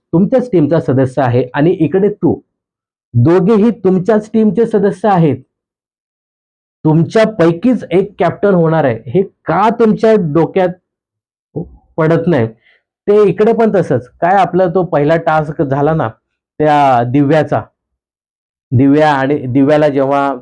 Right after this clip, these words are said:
त्या दीपालीने बाहेर काढलं तेव्हा हे लोक विचारच करत नाही. सोनाली उगाच सांगत नव्हती की हे युनिटी, युनिटी दाखवण्याचा प्रयत्न करतात, यांच्याकडे युनिटी आहे कुठे?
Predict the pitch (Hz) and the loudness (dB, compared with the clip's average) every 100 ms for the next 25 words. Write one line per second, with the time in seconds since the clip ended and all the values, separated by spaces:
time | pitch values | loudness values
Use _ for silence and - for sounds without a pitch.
0 | - 127 123 110 110 _ _ - 143 156 | -4 0 0 -2 -6 _ _ -4 -2 0
1 | 151 156 143 131 143 143 127 127 131 120 | 0 0 0 -2 -2 -2 -2 -2 -2 -2
2 | 110 113 _ _ _ _ _ _ _ - | -4 -10 _ _ _ _ _ _ _ -4
3 | 175 208 208 214 160 - 202 214 190 160 | 0 0 2 2 2 0 0 0 0 -2
4 | 139 107 101 _ _ _ _ _ _ _ | -2 -6 -8 _ _ _ _ _ _ _
5 | _ - 139 160 180 190 151 143 175 180 | _ -4 0 2 2 2 2 0 0 -2
6 | 165 156 170 175 143 135 123 131 139 139 | -2 0 0 -2 0 -2 0 2 2 0
7 | 143 _ _ 123 143 147 165 139 139 135 | -4 _ _ 0 2 2 2 2 2 0
8 | 151 131 123 147 135 135 127 127 131 127 | 0 0 0 -2 -2 -2 0 -2 -2 -2
9 | 120 123 127 123 143 147 143 127 135 139 | -2 0 0 0 -2 0 0 0 -2 0
10 | 135 127 135 131 117 | -4 -4 -4 -4 -4